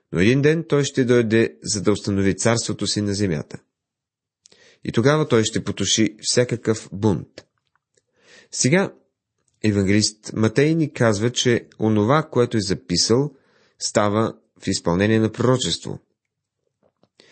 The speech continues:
Защото този беше, за когото се е говорило чрез пророк Исаия, който казва: Глас на един, който вика в пустинята:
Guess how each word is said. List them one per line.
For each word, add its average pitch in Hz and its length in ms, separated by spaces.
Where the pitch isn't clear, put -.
Защото 107 420
този 135 300
беше, 151 360
за 147 140
когото 110 360
се 113 140
е 110 40
говорило 117 540
чрез 104 320
пророк 98 400
Исаия, 107 460
който 95 320
казва: 92 420
Глас 127 360
на 151 80
един, 147 280
който 135 280
вика 127 260
в - 80
пустинята: 98 640